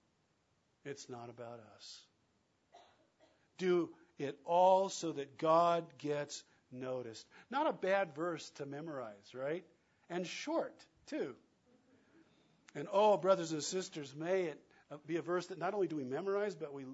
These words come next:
we believe it and we live it out. But Peter's not done with us yet, because there's one more truth tied to this issue of Christian modesty, and, and that's also there on your page, and that is that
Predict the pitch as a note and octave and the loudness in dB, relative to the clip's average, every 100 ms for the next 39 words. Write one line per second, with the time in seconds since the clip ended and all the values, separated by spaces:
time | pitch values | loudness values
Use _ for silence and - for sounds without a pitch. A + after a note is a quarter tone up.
0 | C3 C#3 C3+ C3 C3+ C3+ E3+ F#3+ G#3+ D3+ | -12 -12 -12 -12 -12 -6 -4 -4 -4 -8
1 | C#3 C3+ B2 A#2+ B2+ D3 B2+ A#2 A#2+ _ | -10 -12 -12 -12 -10 -10 -8 -10 -12 _
2 | - _ _ _ _ _ _ _ _ _ | -20 _ _ _ _ _ _ _ _ _
3 | _ _ _ _ _ _ _ _ - - | _ _ _ _ _ _ _ _ -10 -2
4 | G3+ A3+ D4 C4+ C4+ G3+ G3+ G3 E3 C#3+ | 2 4 4 8 6 6 4 4 2 0
5 | - D3+ D3+ D#3 F3+ G3+ F3+ - - F#3+ | -2 2 2 0 0 2 0 -4 -4 0
6 | F#3+ F#3 C4 C4 B3 G#3+ - A3+ G#3+ - | 2 4 6 8 6 6 0 0 0 -4
7 | - _ - G#3+ A#3+ A#3+ G3+ F3+ E3 F#3+ | -20 _ 4 8 8 4 0 2 2 -4
8 | - F3+ - G3 - F3 E3 F#3 G3 F#3 | -2 -4 -2 -2 0 -2 2 2 2 -2
9 | E3 D#3+ D#3 - - - E3 F3 F3 F#3 | 0 0 -2 -12 -20 -12 -2 2 2 0
10 | E3+ F#3+ G3+ G#3 G3+ G3+ F#3+ F#3+ F3+ E3 | 0 2 4 4 2 2 4 4 4 4
11 | D#3+ - G#3+ G3 F3 D#3 - - - - | 2 2 4 6 4 2 -16 -20 -18 -6
12 | F3 F3+ A#3 G#3+ E3+ E3 F3+ F3 | 0 8 8 8 2 0 2 0